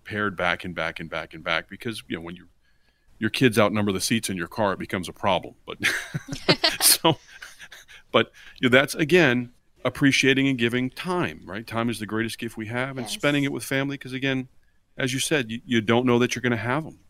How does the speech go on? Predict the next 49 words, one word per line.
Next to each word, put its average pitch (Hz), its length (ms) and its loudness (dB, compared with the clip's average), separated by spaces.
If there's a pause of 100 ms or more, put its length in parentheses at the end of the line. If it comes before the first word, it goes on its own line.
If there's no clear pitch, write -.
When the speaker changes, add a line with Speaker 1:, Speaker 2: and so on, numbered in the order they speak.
Speaker 1:
And 92 360 -6
you 92 60 -12
gotta, 104 400 -2 (300)
as 113 180 0
you 113 60 2
get 113 100 6
older, 131 200 6
you 110 80 -2
begin 101 220 -2
to 104 60 0
understand 104 600 -6
it. 98 100 -10
We 98 120 -12
gotta 110 240 -2
appreciate 110 480 -4
the 87 60 -8
moments 95 400 -2
because 87 360 -16
those 98 260 -8
are, 101 180 -8 (300)
those 156 220 0
are - 20 0
the 127 120 6
real 98 200 2
gifts. - 380 -16 (160)
That, 107 240 -4
that's 113 240 2
what 123 80 -4
we're 95 60 -6
grateful 85 300 -4
Speaker 2:
Yes. - 60 -20
Speaker 1:
for, 69 120 -16
those 95 180 -8
moments 110 340 0
with 92 120 -8
loved 78 200 -8
ones. 76 300 -18
That's, 120 460 -2 (480)
it's - 120 -14
not 123 140 -2
the 123 80 -8
stuff - 500 -2
we 107 120 -8
give 101 180 -6
each 98 180 -8
other. 95 260 -8
It's - 160 -14
not 92 200 -12
the 95 200 -12